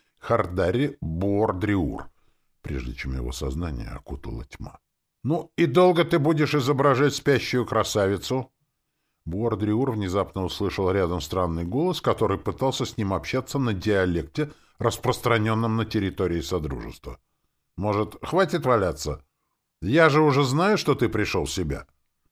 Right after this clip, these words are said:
Медленно открыв свои глаза, старший офицер гвардии постарался спокойно оглядеться.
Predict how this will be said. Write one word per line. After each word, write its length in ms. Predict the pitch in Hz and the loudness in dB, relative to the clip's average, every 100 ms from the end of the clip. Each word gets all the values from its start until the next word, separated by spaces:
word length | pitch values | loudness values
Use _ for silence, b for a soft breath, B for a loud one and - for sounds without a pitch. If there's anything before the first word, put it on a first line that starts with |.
| - | -8
Медленно 640 | 87 107 110 87 78 80 | -6 -4 -4 -4 -4 -4
открыв 320 | 76 - 76 | -6 -6 -8
свои 280 | - 76 73 | -4 -4 -4
глаза, 560 | 69 69 64 58 62 104 | -4 -4 -4 -6 -8 -8
старший 460 | - 92 80 - | -6 -6 -4 -4
офицер 400 | 76 76 71 82 | -4 -6 -6 -6
гвардии 400 | 73 76 80 104 | -4 -4 -4 -4
постарался 640 | 147 104 - 87 87 76 82 | -6 -8 -4 -2 -2 -4 -6
спокойно 640 | - - - - 117 120 | -6 -6 -6 -4 -4 -2
оглядеться. 720 | 104 85 80 - - - 73 | -6 -6 -6 -8 -12 -14 -16